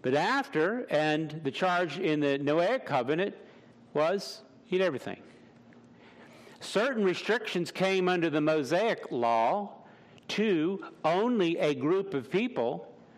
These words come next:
and all of those have been done away with in Christ under the new covenant.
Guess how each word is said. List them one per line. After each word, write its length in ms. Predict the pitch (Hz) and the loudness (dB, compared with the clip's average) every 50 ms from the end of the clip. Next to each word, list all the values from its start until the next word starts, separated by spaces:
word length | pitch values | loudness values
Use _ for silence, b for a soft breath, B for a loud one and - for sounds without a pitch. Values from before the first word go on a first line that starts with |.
| B B B B B B B B B B B B | B B B B B B B B B B B B
and 140 | - 151 151 | 0 0 2
all 300 | 151 160 185 214 254 254 | 2 2 2 2 2 2
of 120 | 240 190 156 | 0 0 0
those 600 | 156 147 143 139 135 135 143 151 151 - - B B B B | 2 2 2 2 2 0 0 -2 -4 -10 -14 B B B B
have 240 | - - 156 160 139 | -4 -2 0 0 0
been 200 | 139 160 151 120 | 0 -2 0 0
done 220 | 131 156 170 190 | 0 2 2 2
away 320 | 226 214 180 175 156 151 143 | 2 2 2 2 2 2 2
with 320 | 131 131 131 139 135 - B B B B - | 2 2 2 2 0 -4 B B B B -2
in 200 | - 156 151 151 | 0 0 2 0
Christ 560 | 147 - - 180 175 160 139 131 135 131 - - - | -2 0 0 0 2 2 2 0 0 -2 -6 -6 -4
under 240 | - 151 151 147 135 | -2 0 0 0 2
the 100 | 131 139 | 2 2
new 140 | 139 139 | 0 0
covenant. 680 | 135 120 139 143 127 107 104 101 87 - - - - - | 0 0 0 0 0 0 -4 -6 -8 -10 -14 -18 -20 -20